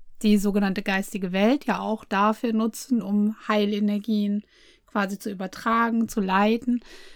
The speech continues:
Also die geistige Welt ist uns ja sehr wohlgesonnen eigentlich. Sie sind ja eigentlich da, um uns zu unterstützen hier bei unseren,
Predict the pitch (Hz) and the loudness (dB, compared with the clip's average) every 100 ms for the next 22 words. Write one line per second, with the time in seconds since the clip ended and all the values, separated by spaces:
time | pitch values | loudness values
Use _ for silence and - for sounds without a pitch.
0 | - - 208 208 202 214 208 214 208 208 | -8 -2 0 0 -2 0 0 0 0 0
1 | 220 196 - 202 190 180 190 202 190 180 | -2 -8 -4 -2 -2 -2 2 4 4 6
2 | 214 240 240 202 180 185 180 170 190 180 | 8 10 10 8 4 0 -2 -2 -4 -2
3 | 208 208 190 196 254 262 - 208 208 254 | 2 4 4 4 4 4 2 2 4 4
4 | 269 226 247 202 226 - 233 208 226 - | 4 6 6 6 2 2 -2 -2 0 -2
5 | 214 - 202 208 208 202 190 214 202 190 | -2 2 4 6 4 2 6 6 6 2
6 | 185 185 | 2 -2